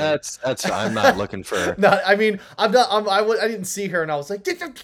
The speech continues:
Speaker 2: get outta here." You know what I
Speaker 1: This
Speaker 2: mean?
Speaker 1: is bullshit.
Speaker 2: I'm just saying that, like, they didn't even try, but she
Speaker 1: Yeah.
Speaker 2: is British. So
Speaker 1: Okay.
Speaker 2: that is important. She does have the
Speaker 1: Yeah.
Speaker 2: accent.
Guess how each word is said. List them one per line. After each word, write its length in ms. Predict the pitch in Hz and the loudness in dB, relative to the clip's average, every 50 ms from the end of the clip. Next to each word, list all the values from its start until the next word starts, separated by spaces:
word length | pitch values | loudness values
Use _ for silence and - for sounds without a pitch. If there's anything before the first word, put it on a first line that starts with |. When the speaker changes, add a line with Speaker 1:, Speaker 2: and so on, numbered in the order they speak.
| - | 0
Speaker 2:
get 180 | - 440 320 302 | 2 4 6 6
outta 260 | 294 277 233 226 202 | 6 4 6 4 2
here." 180 | 202 202 - - | 2 2 0 -2
You 80 | 160 165 | 0 0
know 60 | 180 | 2
what 80 | 175 170 | 2 2
I 60 | 165 | 2
Speaker 1:
This 80 | - 165 | 2 2
Speaker 2:
mean? 80 | 175 | 0
Speaker 1:
is 120 | 180 165 - | -2 -2 -2
bullshit. 500 | - - 196 240 214 196 175 - - 202 | -4 -4 -2 0 2 2 2 2 6 6
Speaker 2:
I'm 140 | 196 196 202 | 6 6 6
just 220 | 214 220 208 202 - | 4 2 2 2 0
saying 520 | - - 208 185 180 180 175 175 170 165 160 | -2 2 4 6 6 6 6 4 2 0 0
that, 200 | 160 156 151 151 | -2 -2 -2 -2
like, 280 | 151 147 147 143 127 131 | -2 -2 -2 -2 -2 0
they 140 | 156 160 | 0 0
didn't 260 | 160 175 180 175 175 175 | 0 0 -2 -2 -4 -4
even 280 | 180 165 143 131 110 107 | -6 -6 -6 -8 -10 -10
try, 720 | - - - 104 110 107 110 117 123 143 160 180 202 196 - _ _ _ | -14 -18 -14 -10 -8 -6 -4 -2 -2 -2 -2 -2 -4 -8 -12 _ _ _
but 140 | 180 185 185 | -6 -6 -6
she 140 | - 185 185 | -8 -8 -6
Speaker 1:
Yeah. 160 | 202 180 196 | -4 -2 -2
Speaker 2:
is 160 | 214 196 156 | -2 -2 -2
British. 580 | 127 151 160 139 113 95 - - - - _ _ _ _ _ _ _ _ | -4 -4 -2 -2 -4 -8 -12 -18 -20 -20 _ _ _ _ _ _ _ _
So 360 | - - - 139 127 123 120 | -14 -8 -4 -4 -2 -2 -2
Speaker 1:
Okay. 320 | 117 113 123 123 123 123 - _ _ - | -2 0 0 -2 -2 -2 -6 _ _ -8
Speaker 2:
that 120 | 123 131 | -6 -4
is 140 | 139 143 147 | -4 -6 -8
important. 460 | 147 120 139 135 120 107 95 90 101 | -10 -10 -10 -10 -10 -10 -12 -16 -20
She 100 | - 117 | -18 -14
does 160 | 110 117 113 | -12 -12 -10
have 180 | 123 127 117 110 | -8 -8 -8 -8
the 60 | 120 | -8
Speaker 1:
Yeah. 120 | 113 107 98 | -10 -10 -8
Speaker 2:
accent. 260 | 92 98 120 143 147 | -6 -6 -6 -6 -6